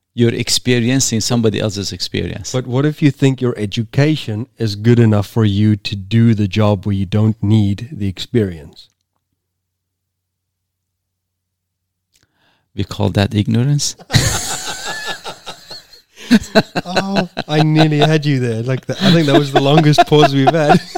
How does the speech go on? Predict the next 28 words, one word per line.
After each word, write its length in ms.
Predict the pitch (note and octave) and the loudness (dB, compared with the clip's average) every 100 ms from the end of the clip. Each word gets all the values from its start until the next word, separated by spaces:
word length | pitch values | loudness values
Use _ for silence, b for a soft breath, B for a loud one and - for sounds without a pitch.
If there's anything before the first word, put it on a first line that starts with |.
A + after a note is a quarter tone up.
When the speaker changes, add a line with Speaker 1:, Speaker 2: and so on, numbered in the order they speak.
| - - | -8 2
Speaker 2:
<laughs> 1600 | G4 - C4+ - G3+ E4 - A#3+ D4+ - D#4 C4+ C4+ B3+ G#3+ G3+ | 4 6 4 2 0 0 0 0 0 2 0 0 0 2 2 2
Speaker 1:
I 40 | C#3+ | 4
was 300 | C#3+ C3+ - | 6 6 4
trying 240 | D3+ D#3 | 4 4
to 100 | D3+ | 4
be 120 | C3+ C3+ | 4 4
more 240 | C3 C3 | 6 4
political. 640 | - B2 C3+ - - - | 4 0 0 -2 -4 -2
It 240 | A2 A#2+ G#2+ | 0 0 2
didn't 380 | B2 B2 A#2 D3+ | 4 6 4 4
work. 240 | A#2 - | 4 4
<laughs> 1400 | - D#5 C4 F#5 - B3+ - - E4+ - - - - E4+ _ | 2 2 2 2 2 0 -2 0 2 2 0 0 -2 -4 _
This 220 | B2 A2+ | 0 2
was 160 | A#2+ G#2+ | 2 2
the 120 | G#2+ | 0
best 280 | F#2+ A2+ G#2+ | 2 0 2
I 120 | G2+ | 0
could 260 | F#2 G2 F#2 | 0 -4 0
do. 180 | G2+ - | 0 0
<laughs> 2500 | - A2 - - - - D3+ E3 D#3 - D3 C#3 - - - - _ - A#2+ F3 E3+ E3 D#3 C3+ - | -2 -4 -4 -10 -6 -6 -4 -2 -2 0 2 2 0 -6 -12 -16 _ -12 -6 -2 0 0 0 -4 -6
As 220 | - C3 C3 | 0 0 2
a 100 | A#2+ | 0
general 560 | A#2+ D3 D3 C3+ A#2+ | 2 2 2 2 0
rule, 460 | A2 A2 A2+ A2 G#2+ B2 G2 - | -2 -2 0 0 -2 -8 -16 -10
I, 400 | F#2+ G#2+ G2+ - - - | 0 0 0 -4 -14 -4
I 160 | A2 | 0
would 180 | G2+ G2 | 2 0
say 400 | - G#2+ G2+ F#2+ | 0 0 0 0